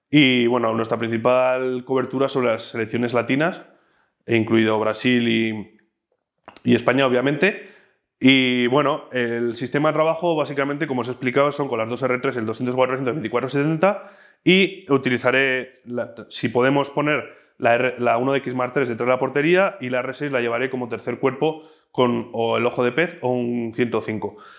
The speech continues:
Más o menos por cada partido, no sé exactamente las fotos que podemos transmitir, porque depende mucho del partido, de los goles que haya, entonces igual un partido mandamos cien fotos y hay otro partido que igual quedan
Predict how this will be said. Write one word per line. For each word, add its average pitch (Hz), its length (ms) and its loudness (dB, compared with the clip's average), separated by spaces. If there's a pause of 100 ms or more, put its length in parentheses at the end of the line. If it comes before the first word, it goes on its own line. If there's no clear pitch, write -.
(580)
Más 135 140 2
o 151 60 6
menos 160 160 2
por 156 120 0
cada 135 220 2
partido, 143 720 0
no 127 300 -2
sé 147 100 -4
exactamente 143 460 0
las 127 160 -2
fotos 135 240 -6
que 139 100 0
podemos 135 240 -2
transmitir, 117 560 -4 (240)
porque 120 200 2
depende 117 340 0
mucho 135 260 0
del 127 80 2
partido, 135 640 -2 (280)
de 120 240 4
los 117 160 -2
goles 120 240 0
que 135 140 0
haya, 139 240 4
entonces 127 320 -2 (240)
igual 123 300 2
un 131 80 -2
partido 127 320 0
mandamos 120 500 -2
cien 131 160 0
fotos 139 300 -2
y 135 40 0
hay 120 80 0
otro 123 200 -2
partido 127 340 0
que 110 60 -4
igual 123 260 -2
quedan 123 320 -2